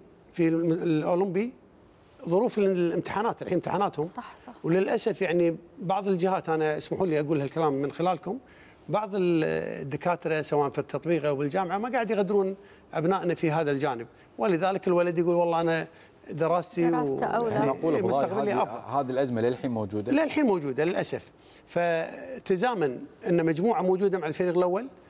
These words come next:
Speaker 1: ومجموعة اعتذرت، يعني أغلب اللاعبين اللي لعبوا الآن في البطولة ما لعبوا حتى بالدوري مع أنديتهم، يعني ما عندهم ديتش إلا هذا. فهذا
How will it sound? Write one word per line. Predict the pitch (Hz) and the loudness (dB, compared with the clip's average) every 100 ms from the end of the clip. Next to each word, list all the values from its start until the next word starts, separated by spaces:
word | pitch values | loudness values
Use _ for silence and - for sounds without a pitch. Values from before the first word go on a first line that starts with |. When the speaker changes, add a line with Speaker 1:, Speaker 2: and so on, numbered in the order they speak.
| - - | -20 -4
Speaker 1:
ومجموعة | 151 160 180 208 139 | 0 2 2 2 0
اعتذرت، | 135 135 - 202 180 240 - - - - - - - | -2 -4 -2 -2 0 -4 -6 -14 -20 -20 -20 -20 -8
يعني | 160 147 220 | -2 0 0
أغلب | 226 214 | 0 0
اللاعبين | 175 180 175 185 | 2 2 2 2
اللي | 160 147 | 2 2
لعبوا | 175 156 | 0 0
الآن | 135 156 139 | 0 0 -2
في | - 139 127 - | -2 -2 -2 -4
البطولة | 175 139 151 190 180 226 - - - 247 | -6 -4 0 2 0 -4 -12 -18 -12 -4
ما | 208 | -2
لعبوا | 214 226 | 0 -2
حتى | 190 202 185 | -2 -2 -4
بالدوري | 160 196 208 143 | 0 2 2 2
مع | 147 131 | 0 -2
أنديتهم، | 156 156 175 - - - - - - - - | 0 0 -2 -4 -20 -20 -20 -20 -20 -20 -8
يعني | 120 143 | -2 0
ما | 180 | 0
عندهم | 208 196 190 | 2 2 2
ديتش | 175 170 156 | 0 0 0
إلا | 135 | 0
هذا. | 113 123 - - - - - | -2 -6 -10 -20 -20 -20 -20
فهذا | - 165 165 165 233 262 | -4 -2 -2 -2 -2 -2